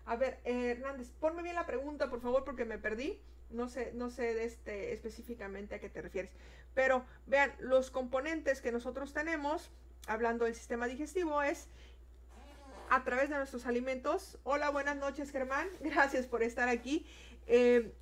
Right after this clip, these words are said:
ingresan por la boca, sufren un fenómeno de masticación.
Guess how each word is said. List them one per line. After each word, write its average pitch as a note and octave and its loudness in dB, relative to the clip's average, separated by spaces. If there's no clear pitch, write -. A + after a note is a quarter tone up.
ingresan D4 2
por A#3 4
la A#3 8
boca, C#4 4
sufren B3+ -4
un B3 -4
fenómeno A3 -2
de F#3+ -2
masticación. A3+ 0